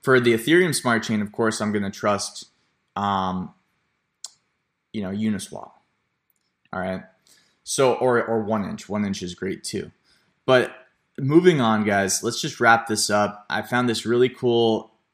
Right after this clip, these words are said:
you know, article today, actually, um, about Cardano, which is talking about its rise of eleven percent on Sleepy Sunday morning. And we'll definitely check out, too, before we leave. But a major upgrade to Cardano blo-, blockchain started to be rolled out on Friday.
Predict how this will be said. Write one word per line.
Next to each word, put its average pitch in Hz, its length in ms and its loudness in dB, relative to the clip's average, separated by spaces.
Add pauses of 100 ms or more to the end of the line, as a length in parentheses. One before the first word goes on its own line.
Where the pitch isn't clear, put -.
(260)
you 104 140 -4
know, 95 240 -4
article 101 760 -2 (180)
today, 113 300 0
actually, 95 680 -8 (520)
um, 95 540 -6
about 98 280 -4
Cardano, 95 600 -2
which 92 220 -12
is 95 160 -10
talking 98 340 -4
about 95 200 -6
its - 500 -14
rise 101 480 -4
of 95 200 -14
eleven 98 320 -6
percent 98 420 -10
on 98 100 -10
Sleepy - 320 -8
Sunday 90 300 -8
morning. 131 380 -2 (680)
And 113 120 0
we'll 120 260 2
definitely 127 420 2
check 113 320 0
out, 107 400 2 (160)
too, 113 180 -4
before 98 300 -4
we 95 120 -2
leave. 98 360 -2 (440)
But 117 120 0
a 117 40 4
major 139 360 4
upgrade 135 360 4
to 117 80 2
Cardano 110 460 0
blo-, - 280 -6
blockchain 107 440 0
started 110 400 -2
to 107 60 -8
be 101 120 -4
rolled 104 300 -2
out 101 280 -4
on 98 180 -6
Friday. 90 400 -10